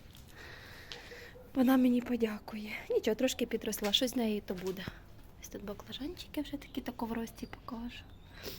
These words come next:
Вже їх скоро, напевно, висаджувати треба. Ну, як ще не скоро, ну вже, вже, вже. Ось тут моя цибулька, часничок гарно повиростали.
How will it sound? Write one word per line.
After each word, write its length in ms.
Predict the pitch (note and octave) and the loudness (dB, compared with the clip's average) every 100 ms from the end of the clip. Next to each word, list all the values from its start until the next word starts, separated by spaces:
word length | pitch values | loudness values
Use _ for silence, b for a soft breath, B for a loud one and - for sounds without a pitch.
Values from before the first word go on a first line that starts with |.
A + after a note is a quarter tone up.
| - | 4
Вже 120 | B3 | 8
їх 120 | A#3+ A3+ | 10 8
скоро, 260 | - C4 | 4 4
напевно, 360 | B3+ B3+ B3+ C4 | 4 4 4 4
висаджувати 560 | C4+ C#4+ C#4 A3 - | 4 4 4 4 0
треба. 280 | F#3+ G3+ G#3 | 0 2 6
Ну, 80 | A#3+ | 8
як 200 | G#3+ G3 | 8 8
ще 100 | A3+ | 2
не 80 | A3+ | 2
скоро, 340 | - F#4 D#4+ | 4 6 6
ну 120 | B3+ | 6
вже, 240 | C4 C4+ E4 - - - | 2 0 0 -4 -8 -4
вже, 240 | B3 A#3+ | 0 0
вже. 260 | A3+ G#3+ G3 - - - - - B B B B B B B B B B B - - | 0 -2 -4 -8 -14 -14 -14 -14 B B B B B B B B B B B -16 -14
Ось 80 | |
тут 220 | - - A3 | -10 -4 0
моя 220 | G#3+ G#3+ | 2 0
цибулька, 520 | - G3 A#3 - G#3+ | -2 0 2 2 0
часничок 680 | - G3+ - G3+ - B3 - C#4 | -2 -4 -4 -4 0 -2 0 0
гарно 320 | C#4+ C4+ C4+ | 2 2 0
повиростали. 880 | C4 C4 C4 B3+ - C4+ C4+ C4 | 0 0 0 0 -2 0 2 2